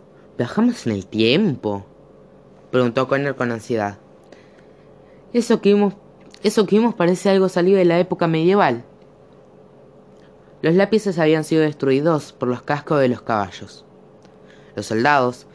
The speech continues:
se movían con tanta rapidez y energía que ninguno notó a los atemorizados mellizos espiando detrás del árbol. Alex tenía la vista fija en los escudos.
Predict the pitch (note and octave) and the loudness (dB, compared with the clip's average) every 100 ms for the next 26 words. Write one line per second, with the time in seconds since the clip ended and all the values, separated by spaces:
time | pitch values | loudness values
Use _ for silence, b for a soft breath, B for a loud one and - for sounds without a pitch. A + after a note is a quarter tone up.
0 | B B - E3 F3+ G3 D#3+ C#3+ E3 F3+ | B B -4 0 0 0 -2 -2 -4 -2
1 | F#3 D#3 C3 C3 C3+ C#3+ B2 A2 D3 C3 | -2 -2 0 0 0 -4 -6 -6 -2 -2
2 | A2+ - - C#3+ D3 E3+ F#3+ D#3 C3 C3 | -2 -8 -8 -6 -4 -2 -2 -2 -2 -2
3 | C3+ C3+ A#2 A2 G#2+ - C3 C3+ B2 G#2 | -2 -6 -8 -8 -8 -4 -4 -4 -6 -8
4 | C3 C3 D3+ - - A#2+ - A#2 A#2+ A2+ | -6 -2 -4 -4 -12 -10 -6 -6 -4 -6
5 | G#2+ G2+ G#2 F2+ F2+ F2+ - - - - | -8 -10 -10 -10 -12 -20 -20 -20 -20 -20
6 | - - - - - - - - - - | -20 -20 -20 -20 -20 -20 -20 -20 -20 -20
7 | - - - - - - B B B B | -20 -20 -20 -20 -20 -20 B B B B
8 | F3+ A3 A#3 - D#3 D#3 E3 D3+ C3+ C#3+ | 0 0 -2 -4 -2 0 2 0 -2 -6
9 | - C#3+ D3 C3+ B2 A#2+ - G#2+ G2+ F#2 | -6 -6 -4 -4 -6 -12 -14 -8 -8 -8
10 | - - | -16 -20